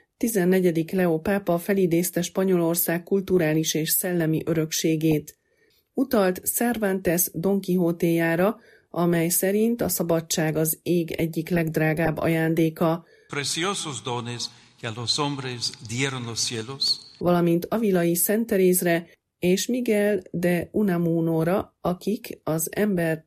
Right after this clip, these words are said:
Speaker 1: transzcendens hivatását hangsúlyozták. A Szent Atya ezután a modern kor kihívásaira tért ki. Rámutatott, hogy az új világok,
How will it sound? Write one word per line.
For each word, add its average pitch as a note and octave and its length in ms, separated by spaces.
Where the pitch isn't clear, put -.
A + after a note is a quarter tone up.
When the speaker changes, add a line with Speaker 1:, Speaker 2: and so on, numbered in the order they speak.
Speaker 1:
transzcendens D#3+ 880
hivatását E3 680
hangsúlyozták. E3 1000
A - 80
Szent A#3 260
Atya F3+ 220
ezután F#3 440
a E3 60
modern E3+ 460
kor E3 260
kihívásaira D#3+ 840
tért D#3+ 320
ki. D#3+ 320
Rámutatott, F3+ 720
hogy E3+ 180
az E3+ 220
új G3+ 200
világok, G3 640